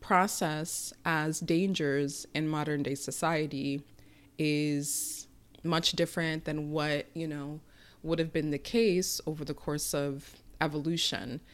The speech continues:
Instead of running away from an animal, like a bear or something, you're, um, worried about work, you're worried about family,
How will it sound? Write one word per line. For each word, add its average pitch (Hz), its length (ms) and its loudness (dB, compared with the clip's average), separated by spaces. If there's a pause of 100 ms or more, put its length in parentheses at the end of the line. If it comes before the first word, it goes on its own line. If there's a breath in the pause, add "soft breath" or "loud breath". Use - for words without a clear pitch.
(280 loud breath)
Instead 160 400 2
of 151 320 2
running 156 340 2
away 147 480 2
from 139 640 -2
an 151 160 0
animal, 147 720 0 (340 loud breath)
like 147 160 2
a 147 60 0
bear 156 420 2
or 139 60 2
something, 143 640 -2 (380 loud breath)
you're, 147 640 0 (160)
um, 135 640 -2
worried 151 520 2
about 139 600 0 (640)
work, 165 560 4
you're 165 100 4
worried 147 400 2
about 139 540 0
family, 143 800 0